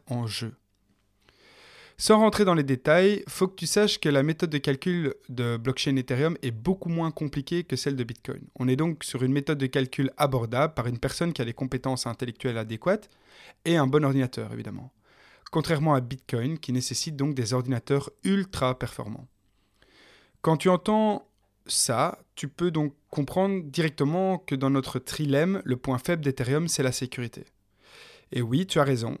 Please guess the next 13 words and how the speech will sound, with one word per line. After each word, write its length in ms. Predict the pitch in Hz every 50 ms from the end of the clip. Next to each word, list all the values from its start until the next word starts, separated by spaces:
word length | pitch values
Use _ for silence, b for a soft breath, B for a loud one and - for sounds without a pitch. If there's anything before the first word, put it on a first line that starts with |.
| -
c'est 140 | - - -
bien 140 | 139 160 175
son 140 | 165 - 165
point 180 | - 147 123
faible, 340 | 117 - 147 143 165 180 175 -
mais 440 | - 131 127 143 156 165 196 214 214 - _ _ _ _ _ -
il 120 | 127 120
a 40 | 120
aussi 200 | 123 127 - -
de 80 | 151 135
gros 240 | 120 - 107 139 139
points 160 | - 127 101
forts. 360 | - - - - - _ _